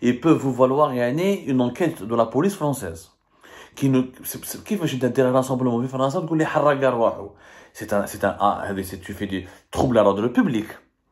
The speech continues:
C'est trouble à l'ordre public. Parce qu'un organi-, un rassemblement, t'es censé disposer d'une autorisation, il y a un collectif, il y a une association qui est derrière, tu, tu, tu identifies la thématique, tu identifies l'objectif, ou des rassemblements.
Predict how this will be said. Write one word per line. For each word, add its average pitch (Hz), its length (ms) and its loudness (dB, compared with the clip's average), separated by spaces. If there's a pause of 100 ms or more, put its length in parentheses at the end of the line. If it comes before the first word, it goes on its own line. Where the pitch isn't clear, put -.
(540)
C'est 104 200 -10
trouble 277 380 6
à 104 100 0
l'ordre 202 320 2
public. 156 380 0 (1200)
Parce - 180 -4
qu'un 131 200 2
organi-, 123 360 2
un 113 80 0
rassemblement, 117 640 0
t'es 208 120 -4
censé 113 360 -8
disposer 101 480 -8
d'une 90 200 -8
autorisation, 92 800 -4 (340)
il 104 80 -2
y - 20 0
a 107 40 0
un 107 60 -2
collectif, 104 580 -4
il 117 40 -4
y - 40 -2
a - 20 0
une 95 60 -4
association 90 520 -8
qui 87 180 -12
est - 20 -8 (120)
derrière, 185 380 -2 (300)
tu, 113 240 -6
tu, 101 260 -8
tu 117 180 -6
identifies 107 520 -4
la 98 120 0
thématique, 101 540 -4 (320)
tu - 120 -6
identifies 107 380 -4
l'objectif, 110 520 -2
ou 202 60 -2
des 196 120 2
rassemblements. 107 560 -4